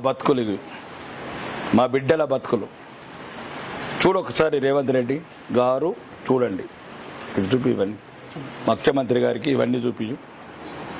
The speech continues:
ఈ మా బిడ్డలు చదువుకోవాలి, పేద బిడ్డలు చదువుకోవాలి. అన్ని డబ్బులు కొడంగల్కి ఎందుకు ఉండబోతున్నావు అనుమల రేవంత్ రెడ్డి గారు?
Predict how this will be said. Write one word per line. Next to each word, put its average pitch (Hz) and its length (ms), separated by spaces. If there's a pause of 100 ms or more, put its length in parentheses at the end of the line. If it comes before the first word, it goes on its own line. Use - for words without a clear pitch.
(480)
ఈ 160 40 (120)
మా 165 80 (120)
బిడ్డలు 160 300 (100)
చదువుకోవాలి, 131 640 (1160)
పేద 175 220 (100)
బిడ్డలు 175 300
చదువుకోవాలి. 135 600 (880)
అన్ని 220 300 (100)
డబ్బులు 196 240 (120)
కొడంగల్కి 202 560
ఎందుకు 175 280
ఉండబోతున్నావు 143 840
అనుమల 131 300
రేవంత్ 120 320
రెడ్డి 110 240
గారు? 120 300